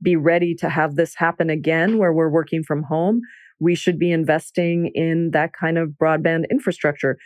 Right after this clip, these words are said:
We should be investing in water systems so that people can wash their hands in a healthcare pandemic. We should be fixing our roads and bridges. As long as people are able to work in proximity, we can start to invest in that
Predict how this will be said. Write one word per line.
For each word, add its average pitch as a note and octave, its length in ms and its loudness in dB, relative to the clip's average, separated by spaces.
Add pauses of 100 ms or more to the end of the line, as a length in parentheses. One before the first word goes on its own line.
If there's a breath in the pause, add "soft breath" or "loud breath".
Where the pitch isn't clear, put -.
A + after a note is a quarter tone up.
(160 loud breath)
We F3 120 2
should F3+ 180 0
be F3 80 0
investing E3+ 460 0
in F3+ 180 0
water G3+ 320 4
systems D#3 480 -2
so E3+ 80 2
that D#3+ 140 0
people F3+ 240 0
can E3+ 180 0
wash E3+ 240 2
their E3+ 240 0
hands G#3 320 2
in D#3 100 2
a D3+ 140 -2 (340 loud breath)
healthcare B3 400 0
pandemic. C#3+ 540 -2
We F3 80 2
should E3+ 240 -2
be F3 300 0 (280 soft breath)
fixing F#3 380 -2
our E3+ 160 0
roads E3+ 380 0
and E3 160 -2
bridges. D#3+ 420 -2
As A3 180 0
long A#3 360 0
as F4 100 -2
people B3 300 0
are F#3 240 0
able A#3 380 2
to - 140 -2
work F3 400 0
in E3 120 -2
proximity, E3 840 -2 (280 loud breath)
we B3 200 2
can G#3+ 260 0
start F#3 420 -2
to F#3 180 0
invest F3 560 -2
in D#3+ 180 0
that D3+ 220 0